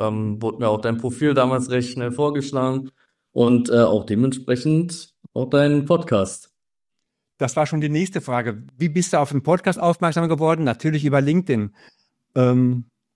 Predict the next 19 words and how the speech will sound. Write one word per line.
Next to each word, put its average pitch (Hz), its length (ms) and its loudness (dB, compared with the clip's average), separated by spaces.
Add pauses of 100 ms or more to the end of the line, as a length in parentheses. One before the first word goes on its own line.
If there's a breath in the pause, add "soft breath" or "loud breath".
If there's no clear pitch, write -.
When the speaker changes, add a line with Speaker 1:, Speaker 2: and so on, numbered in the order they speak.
(120)
Speaker 2:
fangen 156 300 -2
wir 190 40 2
mal 165 140 4
oben 190 340 2
an 156 140 0
meiner 143 240 2
Fragenliste. 135 600 -4
Was 139 140 -2
fandest 165 380 -4
du - 20 -4
denn 151 140 -4 (680)
im 104 120 -8
Podcast, - 880 -8
ich - 140 -10
sag 117 180 -6
mal 139 80 -2
so, 135 160 -2
am 123 140 -2
interessantesten? 135 760 -6